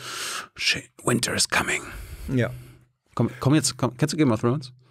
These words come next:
Speaker 2: Ja.
Speaker 1: Wer von den beiden ist, ist, ist jetzt die Eiszombies?
Speaker 2: Äh, das ist Biden.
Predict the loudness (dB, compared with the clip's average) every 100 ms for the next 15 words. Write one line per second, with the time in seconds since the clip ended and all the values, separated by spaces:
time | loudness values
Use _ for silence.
0 | _ _ _ -4 2 2 0 _ _ _
1 | _ _ _ _ _ _ _ _ _ 0
2 | 2 4 4 6 4 4 2 2 0 0
3 | 0 0 0 0 0 0 2 0 2 2
4 | 2 -2 -6 -18 _ _ _ -20 -20 _
5 | _ 0 2 2 -2 -4 -8 -2 -2 -2
6 | -6